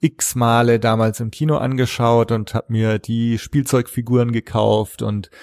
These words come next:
und war schon irgendwie auch im Star Wars Fieber, aber es hat mich letztendlich nicht mehr so berührt, wie es die, die Originaltrilogie damals getan hat. Aber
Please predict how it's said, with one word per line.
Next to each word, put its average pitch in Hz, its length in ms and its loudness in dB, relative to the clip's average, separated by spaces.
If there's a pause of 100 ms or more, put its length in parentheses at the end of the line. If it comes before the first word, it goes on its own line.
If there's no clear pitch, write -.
(260)
und 104 180 -4
war 98 200 0
schon 151 460 0
irgendwie 123 480 2
auch 110 200 -2
im 110 140 -6
Star 110 340 2
Wars 127 260 2
Fieber, 101 500 -2
aber 104 140 -4
es - 140 -6
hat - 140 -6
mich 117 140 -6
letztendlich 120 580 -2
nicht 127 220 -2
mehr 113 200 -2
so 123 500 2 (640)
berührt, 127 840 2
wie 110 160 2
es 104 200 -2
die, 101 540 -4
die 101 160 -6
Originaltrilogie 98 920 -2
damals 90 380 -6
getan 87 480 -10
hat. 87 260 -8
Aber 101 300 0